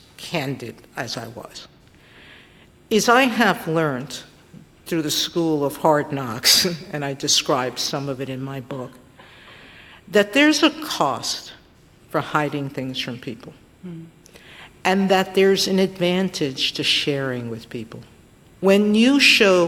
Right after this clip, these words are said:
Speaker 1: people your vulnerability, more often than not, I'm not gonna say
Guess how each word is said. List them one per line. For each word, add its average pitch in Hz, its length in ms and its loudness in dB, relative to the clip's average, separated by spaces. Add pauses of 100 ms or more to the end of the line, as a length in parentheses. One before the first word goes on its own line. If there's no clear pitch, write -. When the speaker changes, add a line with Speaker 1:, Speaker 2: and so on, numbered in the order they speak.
(100)
Speaker 1:
people 156 440 -2
your 147 240 2
vulnerability, 147 1040 -4 (880)
more 202 560 4
often 240 560 6
than 143 300 0
not, 127 360 -4
I'm 175 120 -2
not 220 180 2
gonna 220 160 2
say 139 320 2